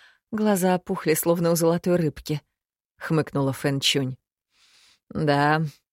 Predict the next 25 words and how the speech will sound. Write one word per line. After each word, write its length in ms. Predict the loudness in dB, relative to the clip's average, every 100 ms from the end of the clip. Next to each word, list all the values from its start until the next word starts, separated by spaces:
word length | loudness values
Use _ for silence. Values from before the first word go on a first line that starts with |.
| _
женщинам 760 | -4 0 2 2 2 0 0 0
по 100 | 0
ночам 400 | 0 2 0 0
не 100 | 0
стоит 460 | -2 0 2 0 -2
плакать 400 | -4 -4 -8 -10
от 160 | -6 -4
обиды. 420 | -2 -2 -4 -6 -8 -20 -20 -20 _ _
Можно 320 | -2 2 2
плакать 640 | 2 2 2 0 -4 -4 -2
только 420 | 0 0 0 -2
от 140 | -4 -4
радости». 720 | -6 -4 -6 -8 -8 -10 -10 _ _ _ _ _ _ _ _ _ _
Фэн 320 | -2 0 0
Чунь 300 | 0 -2 -2
тут 160 | -2 -2
же 80 | -2
спросила: 600 | -2 -2 0 0 -2 -4 -10 _ _ _ _ _ _
«А 160 | 0
что, 380 | 0 0 -2 -2 -8 _ _ _ _ -2
от 200 | 0 2
радости 440 | 2 0 -4 -4
плачут?» 640 | 0 2 2 0 -4 -6 _ _ _ _ _ _ _ -20 -20 _
Сестрица 640 | -6 0 0 4 2 4 2
Ми 260 | 2 -2